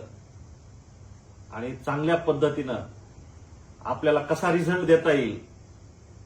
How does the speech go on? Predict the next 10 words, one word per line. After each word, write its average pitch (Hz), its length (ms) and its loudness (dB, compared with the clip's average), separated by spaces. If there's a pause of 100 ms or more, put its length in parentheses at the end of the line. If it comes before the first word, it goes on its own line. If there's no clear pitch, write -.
(1160)
या 160 380 0
सिच्युएशनवर 190 760 -2
येऊन 185 180 -2
आज 160 180 2
आपण 151 360 2
थांबलेलो 120 320 -2
आहोत. 95 220 -6 (1120)
आणि 107 220 -10
तो 160 180 4
रिझल्ट, 147 480 2